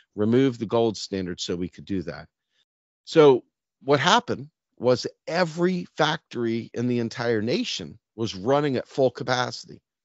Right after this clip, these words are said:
I mean, there was nothing else that could be produced but stuff for the war machine. And I'm very anti-war, so this is not a sales pitch for war. Uh, this is really more a statement of this is what happened.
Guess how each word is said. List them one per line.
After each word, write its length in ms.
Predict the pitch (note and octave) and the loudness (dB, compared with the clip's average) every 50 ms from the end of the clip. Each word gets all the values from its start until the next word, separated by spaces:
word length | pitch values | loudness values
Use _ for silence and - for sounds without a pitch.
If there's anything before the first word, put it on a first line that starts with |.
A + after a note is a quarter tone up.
| _ _ _ | _ _ _
I 40 | - | -6
mean, 80 | C3+ B2 | -2 0
there 80 | C3+ | 0
was 140 | C3+ B2+ - | -2 -2 -2
nothing 540 | C3 B2+ C3 C#3 D3 E3 D#3 - E3 C#3 B2+ | -4 -2 0 2 2 2 2 2 0 0 2
else 240 | A#2+ A#2+ A#2 - - | 2 2 0 -2 -6
that 120 | A#2 G#2 | -8 -6
could 140 | - A2 F#2+ | -6 -6 -4
be 100 | A2 A2 | -4 -6
produced 460 | - - A2 F#2+ G2+ E2+ - - - | -6 -8 -8 -6 -6 -6 -6 -8 -10
but 140 | - F2 - | -12 -12 -12
stuff 260 | - - A2 G2+ - | -8 -8 -6 -6 -6
for 80 | - F#2+ | -8 -8
the 80 | F#2 | -6
war 260 | F2+ F2+ F#2 G2+ G2 F2+ | -6 -4 -2 -2 -2 -4
machine. 420 | F2+ E2 - - - A1 A1 - _ _ _ _ _ _ _ _ _ _ | -6 -8 -10 -12 -14 -14 -18 -20 _ _ _ _ _ _ _ _ _ _
And 100 | - G2+ | -6 -4
I'm 140 | A#2 A#2 G#2+ | -2 -2 0
very 380 | F#2 B2+ C3 C3 C3 A2 G2+ A#2+ | 2 4 4 4 4 4 2 0
anti-war, 540 | A#2+ A2 - B2 G2+ G2 F#2 F#2+ F#2 D#2+ D2 | 0 0 0 -2 -2 0 -2 -2 -4 -6 -6
so 160 | - - F#2+ | -8 -10 -12
this 200 | E2 F2+ - - | -12 -10 -10 -8
is 60 | G2 | -6
not 220 | G#2+ G2+ G2 G2 | -4 -2 -2 -2
a 40 | F#2+ | -4
sales 560 | - - - - - - A#2+ B2 A#2 A2+ G#2 | -6 -8 -10 -12 -8 -4 -2 -2 -2 -2 -4
pitch 300 | - - G#2+ F#2+ - - - | -6 -8 -10 -10 -10 -12 -10
for 100 | - F2+ | -8 -8
war. 440 | F2 F#2 A2+ C#3 C#3+ G#2 D2 D2 E2 _ _ _ _ _ _ _ _ _ - | -8 -6 -2 0 0 0 0 -2 -8 _ _ _ _ _ _ _ _ _ -6
Uh, 180 | - G2+ G2 G2 | -4 -4 -2 -2
this 180 | F#2 G#2 - | -4 -4 -4
is 140 | A#2+ G#2 F2+ | -6 -6 -2
really 260 | A#2 C3 C3+ C3+ B2+ | 0 2 2 2 2
more 320 | A#2 A2+ A2 A2 G#2+ G2+ G2 | 2 2 2 0 0 0 -2
a 40 | |
statement 440 | - - - B2 A2 G2 - G#2 G2 | -4 -4 -2 -2 -2 -2 -4 -6 -8
of 120 | F#2+ D#2 - | -8 -6 -6
this 180 | A#2 A2+ - | -6 -6 -6
is 140 | A2 F#2+ - | -8 -10 -8
what 140 | F2 F2+ E2+ | -8 -6 -2
happened. 460 | - A2 G#2 G2 - - C#2 C#2+ D#2 | 0 0 0 0 -2 -6 -12 -16 -18